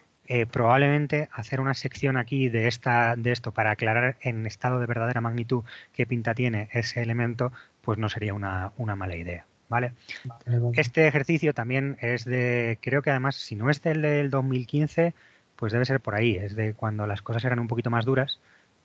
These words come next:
Speaker 1: y tiene un poquito más de, no, no es el dos mil quince, es incluso más antiguo. Eh,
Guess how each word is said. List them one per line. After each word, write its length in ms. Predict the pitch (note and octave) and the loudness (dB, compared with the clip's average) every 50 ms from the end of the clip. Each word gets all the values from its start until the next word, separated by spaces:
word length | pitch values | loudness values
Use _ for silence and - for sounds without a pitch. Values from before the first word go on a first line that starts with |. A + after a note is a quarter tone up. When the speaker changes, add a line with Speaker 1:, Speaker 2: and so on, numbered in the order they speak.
| _ - | _ -2
Speaker 1:
y 260 | C#3 B2+ A#2 A2+ G#2+ | 0 0 2 2 0
tiene 260 | - A#2 A2+ A2+ A#2+ | 2 2 2 4 4
un 180 | B2 B2+ B2+ A#2 | 4 4 2 0
poquito 800 | - _ _ C3 A#2 A2 - - C#3+ C3+ C3 - - C#3 C3 B2 | -2 _ _ -2 -2 -2 -4 -4 -4 -4 -4 0 0 2 2 4
más 420 | B2 B2+ C3 B2+ B2+ A#2 A#2+ A2+ | 4 6 6 6 6 4 2 0
de, 640 | A2+ A#2+ A#2 A#2 A#2 A#2 A#2+ A#2 A#2 A#2 A#2 A#2 A2+ A2+ | 0 0 2 2 2 2 2 2 2 2 2 0 0 0
no, 100 | A2+ G#2 | -2 -4
no 60 | G2+ G2 | -6 -6
es 80 | - | -6
el 80 | G#2+ G2+ | -6 -6
dos 100 | G2 F#2 | -6 -6
mil 140 | F#2+ F2+ - | -6 -8 -8
quince, 260 | - F#2+ F2 G2+ F#2+ - - - _ | -10 -10 -10 -10 -14 -14 -18 -20 _
es 80 | - - | -8 -8
incluso 240 | G#2 G2+ F#2+ G2+ G2+ | -6 -6 -6 -4 -4
más 100 | G2 G2 | -4 -4
antiguo. 320 | G2 F#2+ G2 F#2 F#2 F2+ - - - - - - _ _ _ - | -4 -4 -6 -6 -6 -10 -12 -18 -20 -20 -20 -20 _ _ _ 0
Eh, 300 | - B2 A#2+ A#2 G#2+ G#2+ | 2 4 4 4 2 0